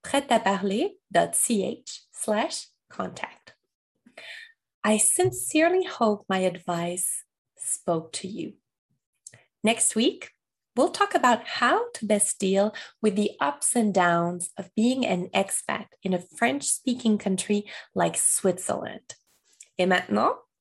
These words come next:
our next chronique will be the mot mystère with our super prof, Catherine.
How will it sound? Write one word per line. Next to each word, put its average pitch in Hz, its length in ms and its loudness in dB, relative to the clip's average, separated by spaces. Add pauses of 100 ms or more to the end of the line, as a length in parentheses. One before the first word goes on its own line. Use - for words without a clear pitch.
(140)
our 175 220 4
next 208 320 -2
chronique 294 480 -2 (380)
will 190 200 -2
be 208 280 0
the 185 140 2
mot 202 380 2
mystère 208 600 -2
with 196 180 -8
our 175 180 -2
super 254 460 -2
prof, - 320 -4 (160)
Catherine. 302 640 -4